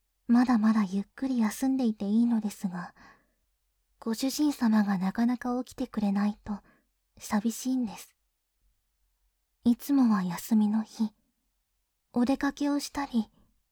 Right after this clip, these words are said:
料理を作ったりしていたので、つい寂しくなってしまいました。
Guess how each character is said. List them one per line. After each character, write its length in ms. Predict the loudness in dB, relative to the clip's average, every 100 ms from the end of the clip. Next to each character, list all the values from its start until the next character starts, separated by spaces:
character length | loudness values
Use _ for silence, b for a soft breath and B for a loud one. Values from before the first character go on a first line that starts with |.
| -2
料 240 | 0 2
理 120 | 2
を 100 | 2 -2
作 200 | -6 -6
っ 20 |
た 160 | -4
り 140 | -4 -4
し 100 | -4
て 120 | -2
い 120 | -2
た 140 | 0 0
の 160 | 0
で、 200 | -2 -8 b b b _ _ _ _ _ -14
つ 180 | -2
い 140 | -2 -2 _ _ _ _ _ _ _ -16
寂 340 | -6 -2 -2
し 160 | -4 -2
く 100 | 0
な 120 | 0
っ 60 | -2
て 120 | -8
し 180 | -6 -4
ま 140 | -2
い 80 | -2
ま 140 | -4
し 120 | -8
た。 220 | -14 -18